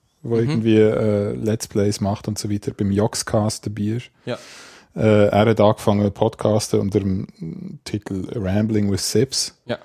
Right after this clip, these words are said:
Speaker 1: Das hat angefangen als so, er hat irgendwie in letzter Zeit nicht so viele Videos rausgebracht, beziehungsweise
Speaker 2: Mhm.
Speaker 1: nur immer das gleiche Game,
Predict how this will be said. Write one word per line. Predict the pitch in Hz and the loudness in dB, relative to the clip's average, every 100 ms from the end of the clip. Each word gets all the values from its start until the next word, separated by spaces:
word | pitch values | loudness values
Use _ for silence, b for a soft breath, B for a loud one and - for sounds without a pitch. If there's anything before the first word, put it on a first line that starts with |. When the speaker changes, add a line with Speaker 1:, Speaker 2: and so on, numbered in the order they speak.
| b - | b -4
Speaker 1:
Das | 101 | 2
hat | 113 | 4
angefangen | 104 - - 113 113 | 4 4 2 0 4
als | 107 101 - | 2 2 2
so, | 107 98 101 - _ 175 - 113 | 4 4 0 -6 _ -18 -16 -12
er | 113 113 117 | -2 0 2
hat | 120 | -2
irgendwie | - - 113 110 | -2 0 2 4
in | 110 | 4
letzter | 113 117 - | 2 0 -4
Zeit | - 104 113 | -4 -2 0
nicht | 127 - | -2 2
so | 131 | 2
viele | - 117 | 2 2
Videos | 123 143 143 - - 226 | 0 2 0 0 -10 -6
rausgebracht, | 135 139 131 127 147 - | -6 -4 2 2 2 -6
beziehungsweise | - - 120 139 113 120 | -12 -2 -2 0 -2 2
Speaker 2:
Mhm. | |
Speaker 1:
nur | 120 131 | 2 2
immer | 120 120 117 | 2 0 -2
das | - | -4
gleiche | - 117 120 104 | -4 -2 0 0
Game, | 107 107 139 160 | 2 2 2 -2